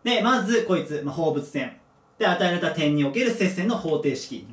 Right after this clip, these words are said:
です。で、もう今そのままやるだけなんですけど、ワイワンワイですよね。だからまず、えっと、こっち、Yのやつを入れて、二ワイになります。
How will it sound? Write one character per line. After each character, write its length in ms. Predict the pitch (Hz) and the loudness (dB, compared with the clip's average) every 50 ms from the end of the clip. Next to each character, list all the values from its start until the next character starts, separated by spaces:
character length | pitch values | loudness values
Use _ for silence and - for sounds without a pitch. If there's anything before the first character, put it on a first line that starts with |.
| 107 | -4
で 140 | - 151 156 | -2 0 0
す。 160 | 156 - - - - - - - - - - - _ | 0 -2 -8 -14 -20 -20 -20 -20 -20 -20 -20 -16 _
で、 320 | 127 190 240 247 190 - - | 0 2 2 2 2 0 0
も 80 | 190 180 | 0 2
う 40 | |
今 180 | 170 190 196 - | 2 4 2 2
そ 100 | - - | 2 2
の 80 | 220 240 | 2 4
ま 60 | 247 | 4
ま 60 | 240 | 4
や 80 | 220 226 | 4 4
る 100 | 247 269 | 2 0
だ 80 | 269 | 0
け 60 | 320 | 0
な 100 | 302 285 | 2 0
ん 40 | - | 0
で 60 | - | -2
す 80 | - - | -2 -4
け 80 | 160 147 | -2 0
ど、 280 | 151 143 127 - - - _ _ _ _ _ _ _ _ - | 0 0 0 -2 -8 -16 _ _ _ _ _ _ _ _ 0
ワ 180 | 170 208 240 | 2 4 4
イ 40 | 254 | 4
ワ 120 | 262 277 285 | 4 4 2
ン 100 | 285 262 | 2 2
ワ 160 | 285 294 254 | 2 2 0
イ 60 | 196 | 0
で 80 | 160 143 | -2 -4
す 100 | - 143 | -6 -6
よ 80 | 117 | -6
ね。 200 | 123 165 190 196 208 | -4 -2 -2 -2 0
だ 80 | 247 | 0
か 80 | 233 226 | 2 2
ら 80 | 190 | 4
ま 140 | 196 254 262 | 4 2 2
ず、 360 | 208 226 233 220 - - - - - _ _ - | 2 2 2 2 0 0 -4 -10 -20 _ _ -6
え 80 | 160 151 | -4 -2
っ 40 | 143 | 0
と、 180 | 170 - - | 2 0 2
こ 180 | - 233 233 233 | 2 2 2 2
っ 40 | 233 | 0
ち、 320 | - - 254 269 269 - - _ _ _ | -2 -4 -6 -6 -6 -8 -14 _ _ _
Y 300 | - 175 226 - - 311 | -2 2 2 4 4 4
の 80 | 277 247 | 4 4
や 140 | 214 202 196 | 2 2 0
つ 100 | - 202 | 0 0
を 100 | 165 - - | -2 0 0
入 100 | 175 185 | 0 4
れ 160 | 233 247 247 | 4 4 4
て、 680 | 247 - - _ _ - 285 277 226 - - - - - _ _ _ _ _ _ _ _ _ _ _ _ _ _ _ _ _ _ _ _ _ _ _ _ _ _ _ | 2 -4 -12 _ _ 2 4 4 4 2 -2 -6 -14 -20 _ _ _ _ _ _ _ _ _ _ _ _ _ _ _ _ _ _ _ _ _ _ _ _ _ _ _
二 240 | - 147 156 180 202 | 0 2 4 6 6
ワ 220 | 214 233 240 311 285 | 6 6 4 4 4
イ 60 | 240 | 4
に 100 | 180 147 | 2 2
な 100 | 139 120 | 0 -2
り 80 | 117 | -4
ま 140 | 110 110 104 | -8 -10 -12
す。 160 | - - - | -12 -14 -18